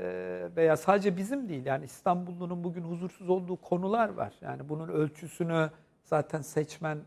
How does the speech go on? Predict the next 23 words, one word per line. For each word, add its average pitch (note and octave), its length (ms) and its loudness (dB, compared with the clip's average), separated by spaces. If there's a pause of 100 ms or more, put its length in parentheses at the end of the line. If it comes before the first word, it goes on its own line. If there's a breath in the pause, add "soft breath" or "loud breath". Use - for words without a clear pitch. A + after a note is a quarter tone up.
(140)
koyuyor. F#3+ 500 4 (440 soft breath)
E, D3 160 -8
bizim D#3 300 -4
seçim D#3+ 340 -2
beyannamemize D#3+ 760 6
baktığınızda D#3+ 960 6
işte - 200 -2
madde D#3 340 0
madde D#3+ 320 0
yazdığımız D#3+ 540 6
yirmi E3 160 0
sekiz D#3+ 340 -4
madde D#3 340 0
içerisinde D#3 640 -2
özellikle D#3+ 480 4
dört E3+ 180 8
konu D3+ 240 -6
ön C3+ 120 -2
plana D3 340 -10
çıkıyor. - 380 -2 (600 soft breath)
E, E2 320 0 (140)
İstanbul'da E3 840 4
bir E3+ 320 0